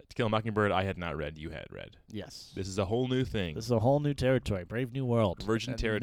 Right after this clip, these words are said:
Speaker 2: next we're gonna do Brave New World.
Speaker 1: And Brave New World, which I, I do like that book a lot.
Speaker 2: <laughs> Yes.
Speaker 1: Anyway, uh, Pride and Prejudice. I don't know much about it.
Speaker 2: Mm.
Speaker 1: Um, I've, I think I've had to pretend to read it for some class at, at some point. Um,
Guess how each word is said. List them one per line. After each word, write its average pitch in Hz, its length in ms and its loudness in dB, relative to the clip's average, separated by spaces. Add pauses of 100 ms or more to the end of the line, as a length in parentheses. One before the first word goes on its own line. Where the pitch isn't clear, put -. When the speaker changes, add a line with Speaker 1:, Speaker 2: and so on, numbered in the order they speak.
Speaker 2:
next 78 120 2
we're 131 80 10
gonna 120 120 6
do 113 100 8
Brave 110 260 4
New 110 100 -4
World. 101 200 -2
Speaker 1:
And 90 100 2
Brave 92 180 4
New 101 100 -2
World, 80 180 -2
which - 120 2
I, 92 200 -2
I - 60 -4
do 156 140 0
like 104 160 8
that 85 120 0
book 82 140 -4
a 78 40 -4
lot. - 260 -6
Speaker 2:
<laughs> - 60 -20 (920)
Yes. - 80 -6
Speaker 1:
Anyway, 110 220 -2 (600)
uh, 98 220 4
Pride 104 140 6
and 123 100 0
Prejudice. 95 360 4
I 95 60 4
don't 113 120 4
know 113 100 6
much 110 160 4
about 107 320 6
it. - 280 -6 (460)
Speaker 2:
Mm. 104 120 -4
Speaker 1:
Um, 90 540 0 (480)
I've, 87 540 -2
I 95 60 -2
think 120 180 0
I've 113 120 4
had 117 200 6
to 127 60 2
pretend 127 260 0
to 123 60 4
read 127 140 4
it 120 100 -6
for - 80 -8
some 117 200 -4
class 113 360 -2
at, 85 120 -8
at - 100 -8
some 110 180 -2
point. 117 400 -4 (160)
Um, 87 560 -4